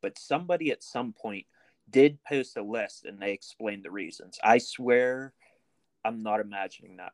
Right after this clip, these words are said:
but it was just for one ban list and they kind of explained things. And I was just like,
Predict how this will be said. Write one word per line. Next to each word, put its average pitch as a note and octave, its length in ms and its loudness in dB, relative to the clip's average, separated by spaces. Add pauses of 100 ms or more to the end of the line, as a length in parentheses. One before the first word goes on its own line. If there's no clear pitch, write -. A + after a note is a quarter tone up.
but - 80 -8
it G#2 60 0
was G#2+ 180 -4
just - 240 -4
for A2+ 120 0
one G#2+ 500 -4
ban A2+ 320 2
list G2+ 320 -6
and G2+ 120 -6
they G2+ 120 -2
kind A2 200 -4
of G#2 120 -4
explained G#2 500 -6
things. F#2 260 -12
And G2 80 -4
I G#2 40 -6
was G#2+ 100 -6
just - 220 -8
like, C#3 160 -2